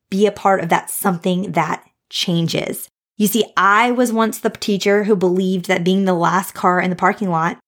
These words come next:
was the sign of a really great teacher, until I learned that it's actually the sign of a really tired and overworked one. And I also believed that if I actually had a lab in my classroom, or if I had access to more resources, or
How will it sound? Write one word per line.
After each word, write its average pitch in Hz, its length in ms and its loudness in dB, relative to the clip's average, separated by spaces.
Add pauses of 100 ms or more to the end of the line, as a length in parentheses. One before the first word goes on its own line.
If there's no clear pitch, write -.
(160)
was 202 180 2
the 220 120 2
sign 208 320 0
of 214 80 2
a 208 60 4
really 208 240 2
great 208 220 2
teacher, - 460 -4 (320)
until 196 320 2
I 202 120 4
learned 196 260 2
that 185 100 2
it's 180 180 -4
actually 220 340 0
the 180 100 2
sign 175 340 -2
of 180 160 0
a 202 140 6
really 175 340 2
tired 170 560 -2
and 170 180 -2
overworked 180 600 0
one. 196 300 -4 (720)
And 190 140 2
I 170 160 -6
also 262 260 2
believed 185 420 2
that 180 120 2
if 170 120 -2
I 175 280 -2
actually 247 360 0
had 233 160 2
a 220 40 0
lab 220 260 4
in 196 80 -4
my 185 120 0
classroom, 175 500 -4
or 160 40 -6
if - 80 -12
I - 40 -10
had 240 300 -2
access 226 360 -2
to 220 100 -4
more 208 160 2
resources, 190 640 0
or 175 320 0